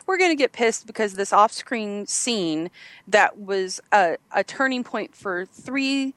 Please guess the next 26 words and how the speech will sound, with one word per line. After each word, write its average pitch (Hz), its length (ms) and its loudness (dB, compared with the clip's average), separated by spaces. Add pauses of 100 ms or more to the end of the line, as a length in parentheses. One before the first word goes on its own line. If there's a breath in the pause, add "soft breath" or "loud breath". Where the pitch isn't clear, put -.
characters - 840 2 (400 soft breath)
in 202 160 2
the 202 100 -2
show, - 420 2 (580 soft breath)
a, 202 140 6 (120)
a 202 140 6
very 233 340 4
important 220 560 -2
scene 175 440 -6
in 185 180 -4
the 180 80 -4
terms 196 360 -4
of 190 100 -4
that 196 200 4
character's 208 800 0
arc, 170 460 4 (640 soft breath)
because 208 360 2
it's 170 140 -4
gonna 226 220 4
change 320 440 2
her. - 260 -8 (760 soft breath)
But 240 320 6
it's 269 220 2
in 294 100 6
a 262 60 4
world 254 640 2